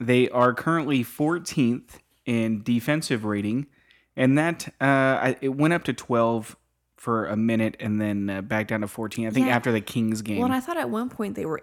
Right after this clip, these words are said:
Speaker 2: eighth in
Speaker 1: No,
Speaker 2: defensive
Speaker 1: no,
Speaker 2: rating.
Speaker 1: no, I don't
Speaker 2: Oh,
Speaker 1: think
Speaker 2: okay.
Speaker 1: no, I don't think they ever got that high. But net rating, they are currently tied for second at nine point four.
Speaker 2: Yeah.
Speaker 1: But let's look at these teams here, the, the top ten teams in overall net rating.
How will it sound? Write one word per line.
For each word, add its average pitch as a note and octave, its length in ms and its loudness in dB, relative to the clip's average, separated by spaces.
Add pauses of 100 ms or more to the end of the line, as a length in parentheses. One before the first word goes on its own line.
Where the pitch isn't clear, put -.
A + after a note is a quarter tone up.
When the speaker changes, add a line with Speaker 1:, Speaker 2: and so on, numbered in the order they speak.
Speaker 2:
eighth - 460 -12 (180)
in C#3 60 6
Speaker 1:
No, B2+ 120 6
Speaker 2:
defensive G#2 360 -4
Speaker 1:
no, G2 60 -6
Speaker 2:
rating. G#2+ 180 -4
Speaker 1:
no, A#2+ 80 -2
I A2+ 100 -2
don't B2 100 2
Speaker 2:
Oh, A2 160 -6
Speaker 1:
think - 80 -12 (100)
Speaker 2:
okay. - 160 -14 (120)
Speaker 1:
no, A2+ 120 -4
I E2+ 120 -10
don't G#2 140 -8
think A2 120 -8
they G#2 80 -8
ever G2+ 200 -8
got F#2+ 160 -10
that G#2 160 -14
high. G#2 200 -16 (400)
But B2 160 8
net C#3+ 300 4
rating, A#2+ 460 0 (340)
they A2+ 200 2
are A2 460 0
currently A#2 400 -2
tied A2 320 -4
for G#2+ 140 -8
second B2 480 -4
at A2 140 -8
nine G#2+ 480 -4
point G#2+ 380 -8
four. C#3 440 -4
Speaker 2:
Yeah. - 60 -20 (440)
Speaker 1:
But C#3+ 80 2
let's D#3 160 2
look G3 120 -4
at F#3+ 60 0
these F3 180 0
teams D3 400 2
here, A2 400 0 (160)
the, A2+ 300 2
the A#2 140 -4
top C3 340 0
ten C3+ 300 0
teams A2 440 2
in G#2 380 0
overall A2+ 480 2
net G#2 280 -4
rating. G2+ 380 -12